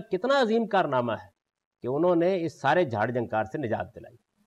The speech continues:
और बहुत बड़े पैमाने पर तहकीक करके। अब जाहिर है इंसान है, गलती भी हो जाती है,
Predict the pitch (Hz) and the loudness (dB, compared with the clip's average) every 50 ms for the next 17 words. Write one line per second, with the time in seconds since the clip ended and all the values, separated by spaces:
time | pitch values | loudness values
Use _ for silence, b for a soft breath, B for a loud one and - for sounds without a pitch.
0 | _ _ _ - 104 104 104 104 95 98 170 190 254 247 254 - - - 113 120 | _ _ _ -4 -2 0 0 0 0 0 2 4 4 2 2 -4 -14 -4 0 0
1 | 123 123 123 113 107 104 101 101 101 95 - 107 95 - - 95 92 - 120 120 | 0 0 0 -2 -4 -4 -4 -6 -6 -8 -8 -10 -12 -8 -10 -12 -10 -8 -10 -10
2 | 120 - - 104 104 175 240 302 - - 269 240 196 - - 190 135 240 269 - | -10 -10 -12 -12 -10 -10 -12 -14 -14 -14 -14 -8 -4 -4 -2 0 0 0 0 -2
3 | - - - 135 160 160 - - - - 120 113 104 98 - 190 208 247 196 123 | -2 0 0 2 2 2 -2 -6 -12 -8 -6 -6 -6 -6 -6 -6 -2 0 -2 0
4 | 107 101 95 - 117 107 - | -2 -4 -6 -8 -10 -10 -10